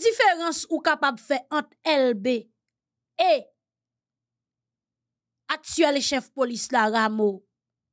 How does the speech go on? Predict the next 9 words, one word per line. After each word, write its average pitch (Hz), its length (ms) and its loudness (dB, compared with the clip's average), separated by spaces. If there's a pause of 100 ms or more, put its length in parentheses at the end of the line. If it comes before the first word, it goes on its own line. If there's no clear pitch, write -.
(580)
chèf - 260 -2
resiklaj 233 640 -2
la. 349 80 0 (1200)
Ebyen, 233 320 0
frèz 240 240 -2
e 220 80 -2
sè 214 180 -6
byenneme, 190 460 -6 (160)
LB 302 360 -2